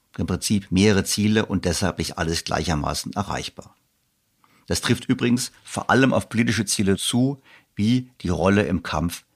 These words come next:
gegen den Klimawandel. Das Vorwort zur Studie schreibt kein geringerer als William White, ehemaliger Chefvolkswirt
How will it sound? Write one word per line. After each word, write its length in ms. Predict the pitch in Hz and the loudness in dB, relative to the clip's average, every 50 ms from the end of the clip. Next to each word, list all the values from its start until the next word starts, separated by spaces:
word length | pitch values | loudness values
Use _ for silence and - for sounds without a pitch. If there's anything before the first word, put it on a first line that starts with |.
| _ - | _ -4
gegen 160 | 101 98 110 | 0 0 2
den 60 | 113 | 2
Klimawandel. 600 | - - 90 78 - 113 110 - - - - - _ _ _ _ _ _ _ _ _ _ _ _ _ _ _ _ _ _ _ _ _ _ _ _ _ _ - - - - - _ | 0 0 -2 -2 -2 -6 -8 -10 -12 -12 -16 -16 _ _ _ _ _ _ _ _ _ _ _ _ _ _ _ _ _ _ _ _ _ _ _ _ _ _ -20 -20 -20 -20 -14 _
Das 180 | - 113 110 - | 0 2 2 2
Vorwort 480 | - - 147 156 170 175 175 165 165 - | 2 2 4 4 4 4 2 0 0 0
zur 140 | - 156 | 0 -2
Studie 560 | 143 - - 107 98 95 90 82 104 113 139 170 - _ _ _ _ _ - | -2 -2 -2 0 0 0 0 0 0 -2 -2 -2 -6 _ _ _ _ _ -12
schreibt 320 | - - - 101 92 - - | -8 -2 0 0 0 0 0
kein 200 | - 101 95 95 | 0 2 2 2
geringerer 640 | 95 92 - 107 107 117 113 110 113 120 123 120 - - _ _ - | 2 2 2 2 2 2 2 2 0 0 0 -2 -6 -16 _ _ -4
als 220 | - 92 - - | -4 -2 -2 2
William 340 | 101 101 101 98 104 92 76 | 2 4 4 6 4 4 4
White, 380 | 82 82 92 - - - - - _ _ _ _ _ _ _ _ _ _ _ _ _ _ _ _ _ _ - | 2 -4 -6 -8 -10 -12 -16 -18 _ _ _ _ _ _ _ _ _ _ _ _ _ _ _ _ _ _ 2
ehemaliger 480 | 117 120 127 117 110 101 95 98 87 82 | 4 6 6 8 6 6 6 4 2 2
Chefvolkswirt 880 | - - 135 135 - - 139 127 123 - - - 123 120 123 123 - | 2 0 0 0 0 -2 0 0 0 -2 -2 0 0 0 0 -2 -4